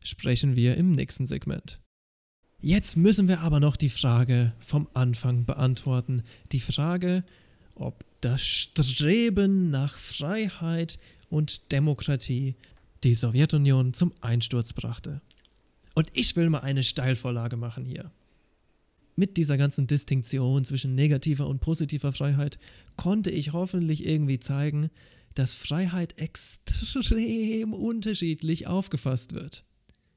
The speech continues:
Und das Gleiche gilt auch für den Begriff Demokratie, den bekanntlich Nordkorea für sich beansprucht. Ob das jetzt fair ist oder nicht, lasse ich mal komplett dahingestellt. Im Jahr neunzehnhundertsechsundachtzig war ein Demokrat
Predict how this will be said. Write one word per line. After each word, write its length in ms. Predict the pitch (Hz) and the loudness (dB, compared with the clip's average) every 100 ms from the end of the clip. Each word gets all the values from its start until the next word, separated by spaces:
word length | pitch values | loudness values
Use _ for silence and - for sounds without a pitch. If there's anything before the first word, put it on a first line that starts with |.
| _ - | _ -2
Und 160 | 190 180 | 0 2
das 140 | 185 | 0
Gleiche 380 | 185 190 220 147 | 0 -2 -2 0
gilt 220 | 151 151 | 0 2
auch 80 | 156 | 0
für 120 | - | 2
den 140 | 151 147 | 2 2
Begriff 360 | 139 147 - - - - | 2 -2 -2 -10 -20 0
Demokratie, 800 | 165 165 165 175 160 208 185 175 - - 165 | 4 4 4 2 2 4 4 2 -4 -2 2
den 160 | 160 | 4
bekanntlich 640 | 143 - 185 208 147 139 147 | 2 0 0 2 2 2 2
Nordkorea 680 | 143 143 - 143 139 131 | 2 2 0 0 0 0
für 100 | 127 | -2
sich 180 | 127 117 | -4 -4
beansprucht. 460 | 127 143 - - - _ _ _ _ _ _ _ _ _ _ _ _ _ | -4 -4 -4 -10 -20 _ _ _ _ _ _ _ _ _ _ _ _ _
Ob 160 | 165 - | 2 6
das 140 | 143 | 6
jetzt 180 | 123 113 | 6 0
fair 280 | - 156 143 | 2 4 6
ist 140 | 139 | 4
oder 140 | 156 165 | 4 4
nicht, 160 | 185 | 6
lasse 160 | 190 180 | 4 4
ich 40 | |
mal 120 | 185 196 | 0 -2
komplett 340 | 202 202 190 | -4 -4 -4
dahingestellt. 640 | 240 285 165 - - - - _ _ _ _ _ _ _ _ - | -4 -4 -6 -8 -14 -18 -20 _ _ _ _ _ _ _ _ 4
Im 180 | 190 151 | 6 6
Jahr 380 | 117 110 110 127 | 4 2 -2 0
neunzehnhundertsechsundachtzig 1300 | 127 123 123 123 113 123 - - 131 - 151 147 - - - | 2 2 0 -2 -2 -4 -4 -4 -4 -4 -4 -4 -6 -12 -2
war 260 | 135 175 | 0 0
ein 220 | 139 131 123 | 0 0 2
Demokrat 840 | 135 135 120 - 254 302 - - | 0 0 0 0 0 -4 -8 -8